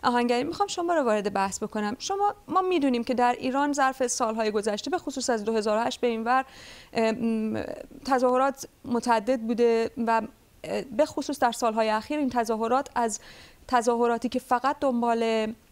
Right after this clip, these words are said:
مسائل سیاسی و مثلاً آزادی بیان باشه، رسیده به بحث‌های، ام،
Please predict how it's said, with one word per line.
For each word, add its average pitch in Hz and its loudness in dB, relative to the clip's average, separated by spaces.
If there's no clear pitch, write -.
مسائل 226 2
سیاسی 233 0
و 233 0
مثلاً 226 -2
آزادی 220 0
بیان 220 2
باشه، 220 -2
رسیده 254 2
به 277 2
بحث‌های، 254 0
ام، 214 0